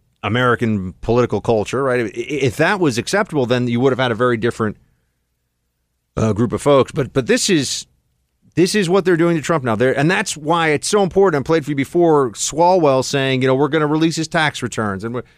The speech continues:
and you got Haberman saying they're gonna subpoena his family members. They are, mark my words, if the, if the, um, if the Democrats take the House, they will,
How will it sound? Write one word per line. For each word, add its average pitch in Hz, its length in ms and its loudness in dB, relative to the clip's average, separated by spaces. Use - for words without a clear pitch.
and 131 120 0
you 139 60 0
got 143 160 0
Haberman 147 540 2
saying 135 280 0
they're 139 100 2
gonna 147 160 0
subpoena 156 380 -2
his 139 100 -4
family 160 340 0
members. 90 380 -6
They 143 440 0
are, 151 440 0
mark 113 600 2
my 170 240 2
words, 127 540 -4
if 101 140 -4
the, 101 240 -4
if 104 180 -6
the, 95 340 -4
um, 90 440 -12
if 104 140 -10
the 98 80 -12
Democrats 120 720 -4
take - 500 -4
the 104 100 -4
House, 92 580 -6
they 107 500 0
will, 90 600 -4